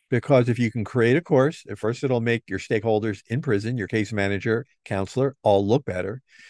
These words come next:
but you'll also be, it's something you're doing to help others, which is your way of kind of helping victims, if you will.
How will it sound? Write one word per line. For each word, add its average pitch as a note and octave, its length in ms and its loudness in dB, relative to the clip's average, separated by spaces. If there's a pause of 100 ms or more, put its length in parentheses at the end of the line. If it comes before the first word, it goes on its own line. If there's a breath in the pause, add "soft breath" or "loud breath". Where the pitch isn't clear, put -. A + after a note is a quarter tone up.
(120 loud breath)
but A#2+ 140 4
you'll A#2+ 180 4
also D3+ 320 4
be, A2 360 2
it's G#2+ 120 -10
something C3 300 0
you're A#2+ 220 4
doing G#2 320 -2
to G#2 80 -12
help G2 220 -2
others, F#2+ 460 -2 (280)
which A#2+ 240 -2
is A2 260 0 (320)
your A#2 240 -2
way G#2+ 240 4
of G2+ 100 -4 (120)
kind A2 180 -10
of F#2 80 -12
helping G#2+ 340 -8
victims, F#2 400 -6
if G2+ 140 -10
you F#2+ 100 -6
will. F#2 260 -8